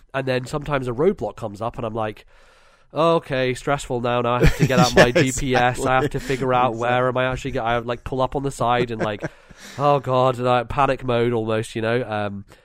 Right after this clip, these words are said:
Speaker 1: so I think that that's a, it's a fun way to emulate something that's definitely very real, uh, that people go through.
Speaker 2: Right.
Speaker 1: Um, so
Speaker 2: Totally,
Speaker 1: that's
Speaker 2: totally.
Speaker 1: awesome.
Speaker 2: Yeah, Lake. I, th-, I don't think this one's on Switch, maybe. Maybe I could be wrong.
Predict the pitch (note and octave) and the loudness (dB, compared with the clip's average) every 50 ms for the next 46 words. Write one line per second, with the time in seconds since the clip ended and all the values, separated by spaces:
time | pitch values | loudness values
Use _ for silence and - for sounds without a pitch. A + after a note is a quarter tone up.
0 | _ - - C3 A#2 A2 A2+ - B2+ B2+ A#2 - C3+ B2 A#2 A#2+ A#2+ A2 A#2 A2+ | _ -8 -2 0 0 0 0 -2 -2 -4 -2 -2 -4 -4 -4 -6 -4 -4 -4 -4
1 | G#2 - B2 A2+ G#2+ G#2+ G2+ - - - A#2+ A2 - - A#2 A2 A2 A2 G#2+ G#2+ | -4 -4 -4 -4 -4 -4 -8 -10 -12 -10 -10 -6 -4 -4 -4 -2 -2 -2 -4 -4
2 | - - - A2+ A2+ A2 A2+ A2+ A2 A2 A#2+ - - A2+ A2 A2 A2 A2 A2 - | -6 -8 -8 -8 -6 -4 -4 -4 -4 -4 -6 -6 -8 -8 -6 -8 -8 -8 -8 -6
3 | - G#2 - - A2+ A2 A2 G#2 A2 G#2+ G#2 G#2+ G2 G#2 A2 A2 G#2 G2+ G2+ - | -6 -8 -6 -8 -10 -8 -6 -6 -4 -4 -4 -4 -6 -6 -6 -4 -6 -6 -8 -10
4 | _ _ - - G#2 G2+ G2+ G2+ G2+ G2+ - - G2 - A2 G#2+ G#2 G2 - G2+ | _ _ -20 -14 -10 -8 -6 -6 -6 -8 -10 -10 -10 -8 -8 -8 -8 -8 -6 -6
5 | G2+ G2+ - - G2+ F#2+ F#2+ - - G2 F2+ E2+ D#2+ - - - F#2 F2+ F2+ F2 | -6 -6 -8 -8 -8 -8 -8 -10 -10 -8 -6 -6 -6 -6 -8 -10 -14 -14 -14 -14
6 | F#2 - _ _ - G2 F#2+ F2+ F2+ F#2 F2+ F#2+ F#2+ F#2 - _ - - - F2+ | -16 -18 _ _ -12 -10 -8 -8 -8 -8 -8 -10 -10 -14 -16 _ -14 -12 -10 -10
7 | G#2+ G#2+ F#2+ F#2 - G#2 G#2 F#2+ E2+ F2+ G2 G#2+ G#2 F2+ - - G#2 A2 A#2+ B2 | -10 -10 -10 -8 -4 -4 -2 -2 -2 -2 0 -2 -2 -2 -4 -4 -4 -2 -2 -2
8 | A2+ C3 A#2 G2+ - G#2+ A2 A#2 G#2 D2+ - - G2+ G2 F#2 - - - E2 E2 | -2 -4 -4 -6 -8 -8 -6 -6 -8 -10 -10 -10 -8 -8 -8 -10 -10 -10 -10 -10
9 | - D#2 D#2 D#2+ - - C#2 - - - D#2 B1+ C2 C#2 D2 E2 F2+ G2 A2+ C3 | -10 -10 -12 -12 -12 -12 -12 -12 -12 -12 -14 -12 -12 -10 -12 -12 -10 -10 -10 -10
10 | - D3 C#3 - - - D3+ D3+ D3+ D3 C#3 | -10 -12 -14 -14 -14 -14 -12 -12 -12 -12 -14